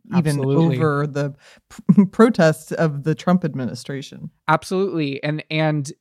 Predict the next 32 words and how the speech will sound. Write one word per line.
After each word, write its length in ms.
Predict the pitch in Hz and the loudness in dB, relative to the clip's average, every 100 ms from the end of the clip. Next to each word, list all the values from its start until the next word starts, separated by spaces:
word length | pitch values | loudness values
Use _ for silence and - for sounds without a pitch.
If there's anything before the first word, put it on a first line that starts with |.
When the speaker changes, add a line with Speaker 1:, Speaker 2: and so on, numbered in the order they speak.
| _ | _
Speaker 2:
you 180 | - 151 | -6 -2
know, 120 | 151 | 0
that 260 | 139 143 147 | 2 2 4
was, 320 | 151 135 - - | 4 4 -4 -2
that 300 | 147 151 160 | 2 4 4
was, 260 | 160 151 - - | 0 0 -12 -4
that's 240 | 156 147 | -4 -2
a 40 | 151 | -2
very 360 | 135 151 160 | 2 4 4
interesting 560 | 160 156 175 160 - 151 | 2 -2 0 -2 0 -2
sort 240 | - 151 | 0 0
of 100 | 147 139 | 0 -2
example 840 | 143 131 139 147 160 147 135 131 | -6 -2 0 2 2 2 2 2
of, 320 | 139 139 131 - | 0 0 -2 -4
of 140 | 143 135 | -4 -2
his 180 | 139 139 | -2 -4
approach 420 | - 190 202 - | 0 2 2 2
that 140 | 147 | -4
he's 280 | 143 143 131 | -4 -6 -6
taken 380 | - 139 135 139 | -2 -2 0 -4
here 480 | - 143 143 135 - - - _ _ _ | -2 0 0 0 -2 -12 -20 _ _ _
in 220 | 156 143 | 2 4
many 260 | 143 156 214 | 6 6 6
different 400 | 160 143 139 131 | 6 2 0 -2
ways 460 | 135 135 131 127 - - - - - | 0 0 0 -2 -4 -20 -20 -16 -2
with 480 | 139 139 135 - - | 2 2 2 -2 -12
the, 720 | - 131 135 131 127 123 131 _ _ _ | -8 -2 2 2 2 0 -4 _ _ _
with 320 | 147 143 139 | 0 2 2
the 340 | - 139 139 131 | -4 -2 0 0
virus 540 | 127 135 202 240 202 | 0 4 8 8 6
response, 600 | 135 135 - 131 127 127 | 2 -4 -2 -2 -2 -4
because 580 | - 135 - 139 135 127 | -8 -10 -4 -2 -2 -6